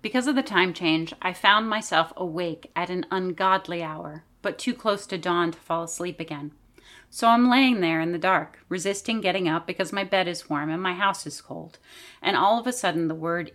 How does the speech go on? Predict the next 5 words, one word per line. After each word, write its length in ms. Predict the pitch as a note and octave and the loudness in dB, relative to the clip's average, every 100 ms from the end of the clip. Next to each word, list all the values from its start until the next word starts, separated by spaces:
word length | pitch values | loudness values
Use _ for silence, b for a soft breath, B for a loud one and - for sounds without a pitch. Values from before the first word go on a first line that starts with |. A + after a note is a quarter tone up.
| - | -4
infrastructure 840 | G3+ - E3+ E3 - - - - | -4 -4 -8 -8 -8 -8 -8 -12
pops 460 | - - E3 - - | -6 -2 0 -2 -6
into 360 | E3+ F3 E3+ | -4 -4 -4
my 100 | F3 | -4
head. 340 | D#3+ D#3 D3 | -4 -6 -12